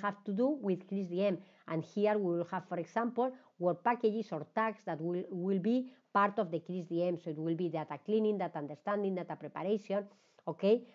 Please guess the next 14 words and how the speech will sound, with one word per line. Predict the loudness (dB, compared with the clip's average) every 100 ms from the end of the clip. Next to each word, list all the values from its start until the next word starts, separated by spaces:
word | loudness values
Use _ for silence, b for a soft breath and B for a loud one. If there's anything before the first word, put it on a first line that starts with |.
| B
Machine | -4 -2 0 0
learning | 0 2 0
model | 0 -2
one, | 2 4 4
machine | 0 -2 -2
learning | -2 -2 -2
model | -2 -4 2
two, | 4
validation | 4 2 0 -2 -4 -6
of | -4
machine | -6 -6
learning | -6 -4 -4
model | -4 -4 0
one, | 2 2